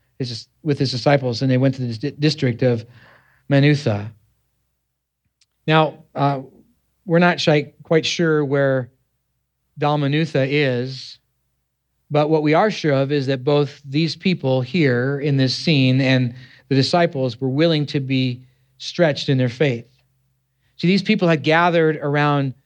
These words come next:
Jesus to take in his teaching, and not just for an hour on Sunday, uh, but for three whole days. See, they saw Jesus' teaching as vital, as important,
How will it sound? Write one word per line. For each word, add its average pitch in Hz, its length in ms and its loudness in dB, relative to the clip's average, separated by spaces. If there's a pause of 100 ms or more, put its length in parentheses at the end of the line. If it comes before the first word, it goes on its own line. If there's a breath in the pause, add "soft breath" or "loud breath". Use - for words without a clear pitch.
(180)
Jesus 156 440 0
to 135 80 -4
take 151 340 -2
in 151 240 0
his 139 260 -2
teaching, 143 580 -4 (640)
and 151 80 -8
not 175 160 2
just 196 220 0
for 185 180 2
an 160 100 0
hour 160 420 2
on 139 220 -2
Sunday, 139 800 0 (600)
uh, 143 160 -4
but 156 240 0
for 160 280 0
three 185 340 -2
whole 165 240 2
days. 139 600 -4 (680)
See, 196 160 0
they 190 180 2
saw 208 460 2
Jesus' 165 680 -2
teaching 143 760 -2 (280 soft breath)
as 135 140 -4
vital, 143 560 -2 (580)
as 156 240 0
important, 147 880 -6